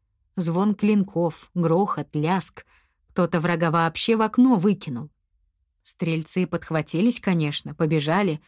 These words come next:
А только кого бить-то? Кто дерётся? С кем дерётся? Что происходит-то? Фёдор на Михайлу оглянулся, тот за спиной был. И царевич по коридору зашагал,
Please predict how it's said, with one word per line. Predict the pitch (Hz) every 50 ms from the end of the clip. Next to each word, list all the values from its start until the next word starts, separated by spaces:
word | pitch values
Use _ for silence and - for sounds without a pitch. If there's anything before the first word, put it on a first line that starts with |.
| _ _ _ _ _
А | - 196 190
только | - 208 214 196 - 196 185
кого | - - 220 220 247 294 294
бить-то? | 220 170 175 233 269 247 - _ _ _ - - - _ _ _ _ _ _ _ _
Кто | - - - 370 370
дерётся? | 233 185 202 208 220 165 110 _ - - - - _ _ _
С | _ - -
кем | _ - 185 190 214 220
дерётся? | 196 208 220 208 196 185 180 - - - 175 - _ _ _ _ _ _ _ _ _ _ _
Что | _ - - - - 190 208 240
происходит-то? | 240 - - 170 175 196 190 - - - - 294 302 269 175 156 - _ _ _ - - - _ _ _ _ _ _ _ _ _ _ _ _ _ _ _ _ _ _ _ _ _ _ _ _ _ _ _ _ _ _ _ _ _ _ _ _ _ _ _ _ _ _ _ _ _ _ _ _ _ _ _ _ _ _ _ _ _ _ _ _ _ _ _ _ _ _ _ - -
Фёдор | - 185 180 170 175 170 175
на | 175 175
Михайлу | 175 175 170 - - 180 170 165 165 165 160
оглянулся, | 151 156 151 156 156 151 156 175 214 214 - - - - - _ _ _ _
тот | - 220 202 190 185
за | 190 196
спиной | - _ 240 247 240 196 143 135
был. | - 127 123 123 - _ _ _ _ _ _ _ _ _ _ _ _
И | - 190
царевич | 190 - - 202 196 226 262 294 262 - - -
по | _ 180
коридору | - - 180 175 170 160 175 202 214 202 160
зашагал, | 151 156 151 - 156 151 156 156 170 185 175 151